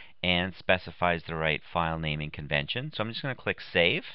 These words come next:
And there it is. It pops up on the left. If I double click that, you'll see that these numbers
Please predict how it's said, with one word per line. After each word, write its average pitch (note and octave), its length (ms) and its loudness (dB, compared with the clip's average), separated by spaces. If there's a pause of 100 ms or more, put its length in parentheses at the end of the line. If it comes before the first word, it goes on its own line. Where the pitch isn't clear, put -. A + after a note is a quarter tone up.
(880)
And E2+ 560 -2
there F#2+ 220 8
it E2+ 60 2
is. G2 240 2
It - 120 -10
pops G2 320 2
up - 180 2
on D#2+ 140 4
the D2+ 80 -4
left. F#2 360 -2
If - 100 -6
I F2 80 4
double E2+ 300 2
click - 380 -4
that, C#3 320 2 (420)
you'll G2 160 0
see G#2+ 260 0
that F#2+ 180 -2
these G#2 220 -2
numbers F2 580 0